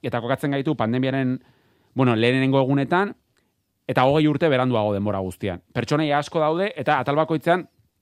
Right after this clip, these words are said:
bueno, eh, denboran salto egiten ditugu, ez? Eh, egia da lehenengo bi pertsonaiak, edo, eh, protagonista nagusiak Jivan eta Kirsten diala, dala, eh, tipo bat eta neska gazte bat,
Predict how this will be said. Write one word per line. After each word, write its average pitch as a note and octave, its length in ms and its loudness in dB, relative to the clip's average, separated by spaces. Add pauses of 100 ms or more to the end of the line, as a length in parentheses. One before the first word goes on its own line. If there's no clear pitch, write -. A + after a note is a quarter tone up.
(300)
bueno, G#2+ 320 -10
eh, G#2+ 160 -14
denboran C3 320 -6
salto C3 300 -6
egiten G2+ 200 -6
ditugu, E2+ 320 -8
ez? F3 120 -10 (520)
Eh, C3+ 260 2
egia C#3+ 220 4
da F3 60 4
lehenengo E3+ 280 2
bi D#3+ 480 2
pertsonaiak, D#3+ 500 0
edo, A#2+ 120 2 (100)
eh, G#2+ 220 -6 (200)
protagonista C3+ 460 -2
nagusiak C#3+ 400 -4
Jivan A#2 300 -2
eta A#2 180 -2
Kirsten C3+ 340 -2
diala, D3+ 300 -2
dala, A#2 380 -4
eh, F#2 500 -10 (480)
tipo C3+ 220 0
bat C3+ 160 4
eta G#2+ 180 -4
neska A#2+ 320 -2
gazte B2 240 -2
bat, D#3 240 0